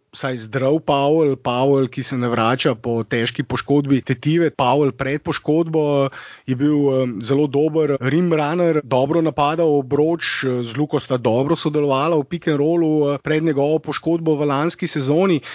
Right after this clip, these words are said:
Vsi ti igralci so, eh, precej bolj koristni in boljši od Willija Cauleyja Steina, ki, eh, če bi imeli Mavericksi celotno postavo, ne bi igral, ampak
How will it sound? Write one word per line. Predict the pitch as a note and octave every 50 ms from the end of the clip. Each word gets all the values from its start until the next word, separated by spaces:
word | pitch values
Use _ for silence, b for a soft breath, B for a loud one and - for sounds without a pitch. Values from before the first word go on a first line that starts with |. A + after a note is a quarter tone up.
| B B B
Vsi | - - A3
ti | - G3 G3+
igralci | F#3+ E3 E3 D#3 E3+ F3 - E3+ D3+
so, | - - D#3 C#3 C3+ C3+ C3+ B2+ B2+ B2+ A#2+ B2
eh, | A#2 A#2 -
precej | C#3 C3 - F3 E3
bolj | D3+ D#3+ E3 D#3+
koristni | - D3+ D3+ F3 - - D#3
in | C#3+ C#3+ C3
boljši | B2+ E3 F#3 D#3+ C#3+ - - A2+
od | G2 G2+
Willija | A2+ A#2 A#2 A#2 A#2 G#2+ G#2
Cauleyja | - - A#2 A#2 A#2+ C3 C3 B2 A2+
Steina, | - - C3+ B2+ C#3 E3 F3 E3+ D#3+ D3+ D3 C#3 - B B B B B
ki, | - - D3+ D3+ E3 E3 D#3 D3+
eh, | D3+ D3 C#3+ C#3+
če | C3 - - - - B2
bi | G#2 A2 A2+ G#2+
imeli | G#2 G#2+ A2+ A#2+ C3+ D#3+ F3 F3
Mavericksi | E3 D#3+ D#3 D#3+ E3+ E3+ E3+ - - F3
celotno | D3 - E3 D3+ C#3+ D#3 D3+ - D#3+
postavo, | - D#3 D3 - - D3 D3 D#3 D#3+ D#3+
ne | C#3+ C#3 D3 D#3
bi | D#3+ E3+ D#3
igral, | C#3 D3+ F3 F#3+ F3 E3+
ampak | E3 E3+ E3+ -